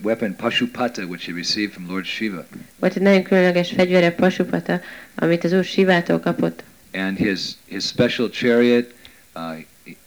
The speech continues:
Speaker 1: he got from Agni.
Speaker 2: És a különleges szekerét Agnitól kapta.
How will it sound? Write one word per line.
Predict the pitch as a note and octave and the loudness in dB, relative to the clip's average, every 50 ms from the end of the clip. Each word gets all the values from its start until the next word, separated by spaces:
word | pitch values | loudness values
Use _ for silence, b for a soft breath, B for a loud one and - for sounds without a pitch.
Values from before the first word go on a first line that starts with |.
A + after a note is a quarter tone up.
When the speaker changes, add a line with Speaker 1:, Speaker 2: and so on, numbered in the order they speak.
| _ _ _ _ | _ _ _ _
Speaker 1:
he | - - G2+ G2 | -18 -16 -12 -8
got | G#2 G#2+ G#2+ G#2+ G2+ | -6 -4 -4 -6 -6
from | - - G2 F2 E2+ | -10 -12 -12 -12 -10
Agni. | - F2+ G#2 G#2 G#2 A2 A#2+ - - - b b b b b b b b b | -8 -8 -8 -10 -10 -14 -16 -16 -18 -20 b b b b b b b b b
Speaker 2:
És | - | -10
a | - F3+ | -4 2
különleges | - G3 F#3+ F#3 F3+ F3 F3 F3 | 4 6 6 6 6 6 4 2
szekerét | F3 - F#3 F3 - E3+ E3 E3 | 2 0 0 2 2 2 2 2
Agnitól | - E3+ F3 F#3 F3+ F3 - F3+ F3 | 2 4 4 4 4 4 2 0 0
kapta. | F3 - F3+ F3 - - F3+ G3 F#3+ | 2 0 -2 -2 0 -2 -2 -2 -2